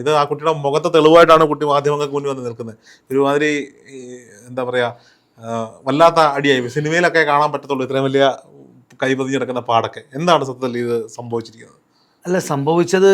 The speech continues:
Speaker 2: എന്താണെങ്കിൽ തന്നെയും ഒരു പെൺകുട്ടി, അത് എനിക്ക് തോന്നുന്നു ഗ-, ഗർഭാവസ്ഥയിലിരിക്കുന്ന, ആ, പ്രഗ്നന്റ് ആയിട്ടുള്ള ഒരു കുട്ടിയാണ്. അപ്പോൾ ആ കുട്ടിയെ ഒരു പറയുന്ന ഒരു അധ്യാ-, ഒരു അഭിഭാഷകനായിട്ടുള്ള അദ്ദേഹത്തിൻ്റെ സീനിയർ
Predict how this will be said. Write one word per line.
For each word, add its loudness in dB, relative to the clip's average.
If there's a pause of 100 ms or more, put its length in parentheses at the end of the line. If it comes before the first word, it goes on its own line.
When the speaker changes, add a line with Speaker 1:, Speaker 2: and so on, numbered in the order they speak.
(200)
Speaker 2:
എന്താണെങ്കിൽ 0
തന്നെയും -4 (500)
ഒരു -2
പെൺകുട്ടി, -2
അത് 0 (120)
എനിക്ക് -4
തോന്നുന്നു -4
ഗ-, 2
ഗർഭാവസ്ഥയിലിരിക്കുന്ന, -2 (380)
ആ, -6 (140)
പ്രഗ്നന്റ് -4
ആയിട്ടുള്ള 0
ഒരു -8
കുട്ടിയാണ്. -2 (460)
അപ്പോൾ 0
ആ 2 (100)
കുട്ടിയെ 2 (160)
ഒരു 0 (400)
പറയുന്ന 2
ഒരു 4
അധ്യാ-, 2
ഒരു 2
അഭിഭാഷകനായിട്ടുള്ള -2
അദ്ദേഹത്തിൻ്റെ -4
സീനിയർ -6